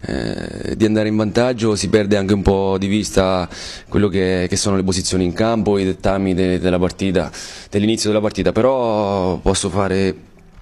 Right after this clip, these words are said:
posso fare solo i complimenti ai ragazzi che ci hanno provato veramente dall'inizio alla fine, con il cuore, con, eh, la voglia, con la volontà.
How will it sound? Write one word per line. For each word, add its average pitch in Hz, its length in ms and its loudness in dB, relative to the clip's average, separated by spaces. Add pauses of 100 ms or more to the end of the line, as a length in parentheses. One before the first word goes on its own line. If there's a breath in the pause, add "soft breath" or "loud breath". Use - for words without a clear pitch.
(500)
posso - 260 0
fare 95 200 4
solo 104 160 0
i - 20 -2
complimenti 95 420 2
ai 90 60 2
ragazzi 95 300 0
che 90 60 0
ci 85 120 -2
hanno 85 100 2
provato 85 380 2
veramente 90 360 0
dall'inizio 87 380 0
alla 92 100 2
fine, 98 220 0
con 87 140 2
il 87 80 -2
cuore, 92 360 2
con, 87 220 0
eh, 82 240 2
la 87 80 2
voglia, 87 380 2
con 85 100 2
la 85 60 2
volontà. 90 520 0